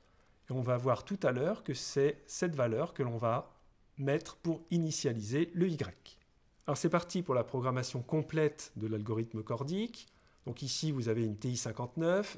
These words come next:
et je lui ai demandé à me calculer la tangente de un virgule cinq, donc quatorze virgule un, et je vous ai mis ici sinus de un virgule cinq et cosinus de un virgule cinq, toujours en radian.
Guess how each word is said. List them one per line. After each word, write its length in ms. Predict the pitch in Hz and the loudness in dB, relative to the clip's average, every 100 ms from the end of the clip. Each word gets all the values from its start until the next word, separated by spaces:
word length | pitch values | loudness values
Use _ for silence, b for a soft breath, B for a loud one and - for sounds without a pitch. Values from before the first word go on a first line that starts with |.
| - | -2
et 140 | 151 | 0
je 140 | 139 127 | 0 0
lui 160 | 120 | 0
ai 20 | |
demandé 520 | 117 113 113 156 190 185 | -2 -2 0 2 2 0
à 80 | 139 | -2
me 120 | 120 | -2
calculer 720 | 117 117 - 120 143 175 190 B B B _ - | -4 -6 -6 -2 2 2 0 B B B _ 0
la 180 | 143 | 2
tangente 560 | 151 - 151 139 156 143 | 2 2 2 4 2 4
de 80 | 120 | 2
un 80 | 117 | 0
virgule 320 | 113 104 101 | 0 -4 -4
cinq, 460 | - 160 208 - - | -2 0 0 -6 -14
donc 140 | 95 | -12
quatorze 420 | - 104 117 107 | -10 -6 -4 -4
virgule 440 | 98 90 95 95 - - | -6 -10 -10 -12 -10 -4
un, 280 | 151 202 247 b b b b b _ - | -2 -2 -4 b b b b b _ -4
et 160 | 151 | -2
je 80 | 139 | -2
vous 140 | 113 | -4
ai 60 | 113 | -2
mis 160 | 127 170 | -2 -2
ici 380 | 113 - 170 | -4 -4 -2
sinus 760 | 175 - 160 147 151 143 - - | -2 -2 0 0 0 -2 -6 -8
de 120 | 110 | -6
un 100 | 110 | -4
virgule 300 | 107 101 101 | -4 -6 -6
cinq 400 | - 143 165 180 - | -6 -2 -2 -2 -4
et 100 | 143 | -2
cosinus 460 | 131 117 117 156 151 | -2 -4 -4 -2 0
de 80 | |
un 80 | 143 | 0
virgule 260 | 139 131 123 | 0 0 -4
cinq, 200 | - 104 - | -6 -10 -14
toujours 400 | - 104 127 139 - | -14 -6 -6 -6 0
en 80 | 147 | 2
radian. 360 | 135 110 104 | 2 0 -6